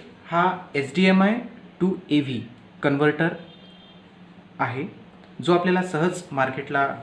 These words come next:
ऑनलाइन उपलब्ध होऊ शकतो. त्याच पद्धतीनं आपल्याला लागेल Miracast डिव्हाइस, जो सर्वांच्या परिचयाचा आहे. त्याच पद्धतीनं आपल्याला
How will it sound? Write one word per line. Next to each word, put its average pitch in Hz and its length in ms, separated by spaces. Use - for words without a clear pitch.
ऑनलाइन 135 380
उपलब्ध 156 320
होऊ 175 100
शकतो. 165 300
त्याच 156 200
पद्धतीनं 175 460
आपल्याला 180 340
लागेल 170 380
Miracast 180 680
डिव्हाइस, 127 540
जो 147 220
सर्वांच्या 147 840
परिचयाचा 165 540
आहे. 120 300
त्याच 165 220
पद्धतीनं 202 460
आपल्याला 170 500